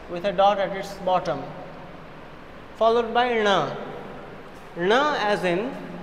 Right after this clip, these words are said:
this Rna, the third row, N with a dot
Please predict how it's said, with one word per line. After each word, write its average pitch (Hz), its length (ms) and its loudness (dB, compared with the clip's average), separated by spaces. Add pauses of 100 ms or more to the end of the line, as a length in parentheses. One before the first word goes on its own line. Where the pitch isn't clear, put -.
(240)
this 240 380 2
Rna, 180 460 2 (680)
the 175 340 8 (200)
third 233 260 10
row, 156 260 0 (760)
N 240 320 2
with 214 160 -2
a 220 80 2
dot 214 360 4